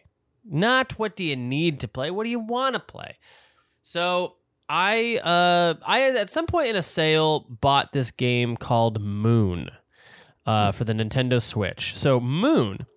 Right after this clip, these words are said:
Speaker 1: is an interesting little piece of gaming history. It was, uh, originally released in nineteen ninety-seven for the PlayStation one. It never released in America. It only came out
Speaker 2: Hmm.
Speaker 1: in Japan. It was called an anti-R P G.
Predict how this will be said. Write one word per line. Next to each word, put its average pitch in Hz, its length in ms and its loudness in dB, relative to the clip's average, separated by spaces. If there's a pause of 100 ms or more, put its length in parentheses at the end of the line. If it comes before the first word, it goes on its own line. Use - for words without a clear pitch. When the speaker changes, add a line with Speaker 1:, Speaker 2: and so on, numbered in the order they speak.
(280)
Speaker 1:
is 131 80 -4
an 135 80 -4
interesting 180 520 2
little 147 200 2
piece 143 340 -2
of 113 220 -2
gaming 120 360 0
history. 101 640 -2
It 120 240 0
was, 123 320 2
uh, 123 160 2
originally 180 360 2
released 160 360 2
in 131 100 0
nineteen 131 300 0
ninety-seven 127 600 0
for 143 100 -2
the 113 100 0
PlayStation 113 680 -2
one. 101 420 0 (640)
It 143 180 0
never 202 300 2
released 165 340 4
in 135 60 2
America. 117 580 0 (160)
It 127 100 -2
only 151 260 2
came 147 200 -2
out 131 100 2
Speaker 2:
Hmm. 120 60 -4
Speaker 1:
in 120 40 -8
Japan. 113 680 -4
It 143 80 -2
was 135 180 0
called 196 400 0
an 143 260 -2
anti-R 185 760 0
P 143 240 -4
G. 120 500 -6